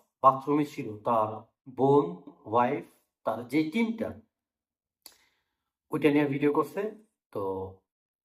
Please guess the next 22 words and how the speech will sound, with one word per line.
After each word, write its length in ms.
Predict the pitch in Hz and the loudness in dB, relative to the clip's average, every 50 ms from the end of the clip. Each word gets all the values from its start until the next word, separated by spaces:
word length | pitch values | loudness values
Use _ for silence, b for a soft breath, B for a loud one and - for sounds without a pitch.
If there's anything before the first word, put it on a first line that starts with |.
| _ | _
ওই 120 | 170 170 170 | 0 0 0
সুবাদে 320 | - 185 156 156 151 139 | 0 2 2 2 2 4
দেখা 320 | 123 117 - - 107 95 98 | 2 -2 -2 -2 -6 -6 -4
বা 180 | 104 - - 123 | -4 -4 -4 -4
এই 100 | 120 110 | -4 -4
রাকিব 300 | 120 123 117 151 143 147 | -4 -2 -2 -2 -2 -2
হাসানকে 380 | 139 135 135 135 139 139 131 | -4 -4 -6 -8 -10 -10 -10
চিনা 280 | - - 175 143 117 101 | -6 -4 -2 -2 -2 -4
আমার। 280 | 90 90 85 87 90 - _ _ _ _ _ _ _ _ | -6 -8 -10 -14 -14 -14 _ _ _ _ _ _ _ _
তারপর 300 | - - 247 - 220 214 | 2 2 4 6 6 4
আমি 360 | 196 190 185 185 185 - - - _ - | 4 4 0 -2 -4 -6 -10 -14 _ -2
ওই 120 | 147 147 | 0 0
ভিডিও 220 | 143 156 - 190 190 | 2 2 0 0 0
দেখার 220 | 180 - 185 185 | 0 2 2 2
পরে 360 | 185 202 220 220 175 - - - _ _ _ _ _ _ _ _ _ _ _ _ _ _ _ _ | 4 4 2 2 0 -4 -8 -14 _ _ _ _ _ _ _ _ _ _ _ _ _ _ _ _
তার 160 | 135 135 131 | 0 0 0
কিছু 200 | 151 139 - 151 | -2 -8 -6 -4
কিছু 140 | 156 143 139 | -4 -4 -2
ভিডিও 220 | 147 139 160 156 | 0 2 2 2
টাইমে 260 | 156 156 151 151 160 | 2 0 0 0 2
আসতো, 540 | 165 143 135 135 - - - - 214 226 240 | 2 2 2 0 -4 -10 -2 0 0 0 2
দেখতাম। 600 | - - 120 117 - - - 110 95 90 90 - | 0 0 -2 -2 -2 -6 -6 -6 -6 -6 -10 -16